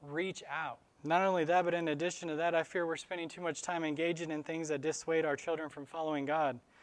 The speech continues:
Or we allow them to engage in things that hold no eternal value. I ask myself this every day, am I raising kids that this verse speaks about?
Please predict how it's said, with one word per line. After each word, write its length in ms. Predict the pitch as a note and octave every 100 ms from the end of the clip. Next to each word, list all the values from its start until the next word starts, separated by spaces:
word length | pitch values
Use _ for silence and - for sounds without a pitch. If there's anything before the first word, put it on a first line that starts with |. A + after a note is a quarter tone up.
| - - - F#3+
Or 100 | F#3+
we 120 | G3+
allow 300 | F#3 F#3+ G3
them 200 | G3 F3+
to 100 | E3
engage 560 | D#3 D#3 F3 F3 D3 -
in 380 | F3 E3 D3+ C#3
things 400 | F#3 F3+ F3 D3
that 240 | D3+ D#3+
hold 300 | - F#3 F3+
no 160 | F3 D#3+
eternal 360 | D#3 F3+ E3
value. 480 | C3+ D#3+ F#3 B2+ A#2+ - _ _
I 180 | - A#3+
ask 200 | G3 -
myself 320 | D#3 - E3
this 180 | E3 D3
every 180 | F3 D#3+
day, 120 | G3
am 80 | F3
I 80 | G3
raising 380 | G#3 G#3 E3+
kids 320 | D3+ F3 F#3 E3+
that 100 | D3+
this 180 | F3+
verse 240 | D#3+ E3+ F3
speaks 300 | - E3 -
about? 400 | F#3 G3+ G3+